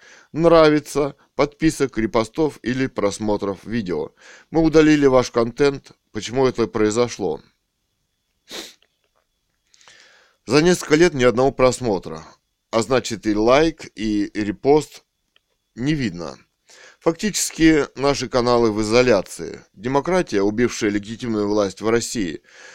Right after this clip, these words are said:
решила и дальше глумиться над писателем, обществом, лишая его информации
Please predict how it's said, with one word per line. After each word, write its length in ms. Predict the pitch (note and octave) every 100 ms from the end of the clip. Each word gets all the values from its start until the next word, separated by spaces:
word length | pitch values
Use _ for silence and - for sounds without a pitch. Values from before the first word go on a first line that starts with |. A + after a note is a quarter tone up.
| - - _ _
решила 680 | D#3+ F3 - F#3+ F3 E3 B2+
и 120 | D#3
дальше 400 | D#3+ D3+ D3+ C#3+
глумиться 520 | A#2+ C3 C3+ C3+ - B2
над 220 | A2+ -
писателем, 680 | C3 E3 D3 C#3 C3+ C3+ -
обществом, 720 | B2+ B2+ - - A#2+ B2 A2+
лишая 440 | - A#2 A#2 B2 A2+
его 240 | G#2 G#2
информации 800 | G2 - A#2+ C#3+ C#3+ - C3 C3